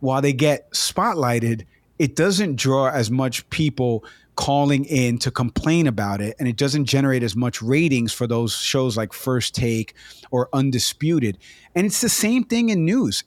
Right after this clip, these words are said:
They kind of copied each other with respect to roundtables. And shout out to my co-host, Nick Savary, who's kind of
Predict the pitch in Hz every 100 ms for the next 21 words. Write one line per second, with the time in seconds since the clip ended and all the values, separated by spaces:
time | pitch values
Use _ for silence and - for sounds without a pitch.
0 | - 190 - 254 330 - - 247 294 165
1 | 123 - 117 92 82 _ _ _ 143 135
2 | 143 - 139 135 - 127 110 120 127 120
3 | 131 123 123 123 113 180 135 214 170 139
4 | 113 123 110 98 120 113 110 107 104 95
5 | 113 - 127 117